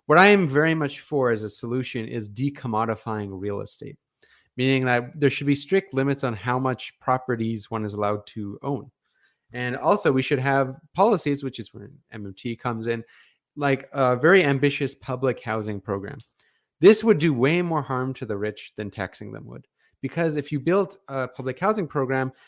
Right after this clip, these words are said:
you would, uh, in the, in the words of the Wall Street Journal, in the article they wrote a while ago, you would create real estate deflation. <laughs> That's a fancy word, a way of saying, uh, prices of real,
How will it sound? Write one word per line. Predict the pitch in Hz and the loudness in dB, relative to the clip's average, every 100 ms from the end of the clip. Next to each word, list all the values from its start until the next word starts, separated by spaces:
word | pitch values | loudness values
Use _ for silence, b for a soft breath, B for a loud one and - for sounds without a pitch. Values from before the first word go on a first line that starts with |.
| b | b
you | - 156 | 2 2
would, | 165 160 | 2 0
uh, | 151 | -2
in | 165 | 2
the, | 143 143 143 - | 2 0 -2 -4
in | 135 | -2
the | |
words | 127 185 220 190 | 2 2 4 4
of | 165 | 2
the | |
Wall | 139 151 165 | 0 0 0
Street | - 165 | -2 -4
Journal, | 143 151 107 | -2 -4 -2
in | 101 | -4
the | 107 | -2
article | 113 113 110 | -2 -4 -6
they | 107 | -2
wrote | 113 107 | -2 0
a | |
while | 110 110 | 0 0
ago, | 98 107 | -2 -6
you | 113 127 | -4 -4
would | 123 | -4
create | - 160 139 135 | -4 0 0 2
real | 135 180 180 | 4 4 4
estate | 160 - 165 151 120 104 | 2 -2 -2 -2 -6 -6
deflation. | 160 175 - - 147 151 - - _ _ _ _ _ | -4 -2 -4 -2 0 0 -8 -20 _ _ _ _ _
<laughs> | _ _ _ _ - | _ _ _ _ -2
That's | 156 113 120 | 0 0 -4
a | |
fancy | 107 151 131 127 127 | -4 0 0 0 2
word, | 135 127 | 2 2
a | 131 | 0
way | 131 135 131 | -6 -4 0
of | 120 | 0
saying, | - 147 135 117 b b b - | -2 -2 -2 -4 b b b -4
uh, | 120 | -2
prices | 117 151 139 139 117 | 0 2 2 0 0
of | 113 | 0
real, | 120 | 0